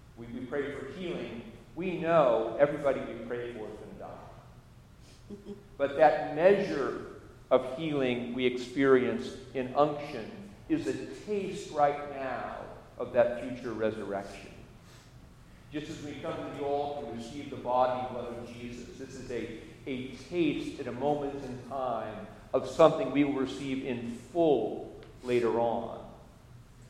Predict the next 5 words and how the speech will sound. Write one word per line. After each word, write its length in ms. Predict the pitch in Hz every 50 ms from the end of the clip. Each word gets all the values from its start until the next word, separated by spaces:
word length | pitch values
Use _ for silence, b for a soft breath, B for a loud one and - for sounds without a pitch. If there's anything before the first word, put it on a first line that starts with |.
| - - - -
And 340 | 156 156 151 147 151 - - - - - - - - -
the 80 | - 147
proper 840 | 147 143 - - - 208 214 226 208 - 214 185 175 165 165 160
way 600 | 156 147 143 143 139 139 135 135 - 123 123 - - - - - - - -
to 240 | 160 147 135 131 127